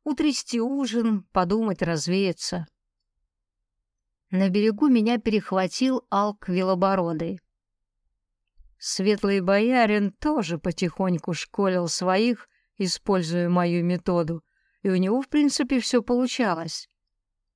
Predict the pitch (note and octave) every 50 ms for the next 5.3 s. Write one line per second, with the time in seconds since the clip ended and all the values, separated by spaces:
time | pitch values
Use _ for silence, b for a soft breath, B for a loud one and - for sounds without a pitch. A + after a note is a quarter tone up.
0 | _ _ _ _ - F3 E3 F3+ G3+ G3+ F3+ F3+ F#3+ G3 G3+ F#3+ E3+ - - G3+
1 | G3+ G#3 G3+ G3 F#3+ - - G#3 F#3 F3 G3 G3 F#3+ F#3 F#3 F#3+ F#3+ F#3+ F3+ -
2 | G3 F#3+ F3+ F#3+ G#3+ G#3+ G#3+ A3 A3 B3+ C4+ B3+ A3+ F#3+ E3+ D3+ - _ _ _
3 | _ _ _ _ _ _ - - G#3+ A3+ A3+ A3+ A#3 A#3 A#3 A#3 A#3 G#3 G#3+ D4
4 | D#4+ E4 C#4 - - - G3+ F3+ F3 F3 E3+ F3 F#3 G#3+ A#3 A#3 A3+ G#3 - -
5 | - G#3 G3 G3 F#3 F3+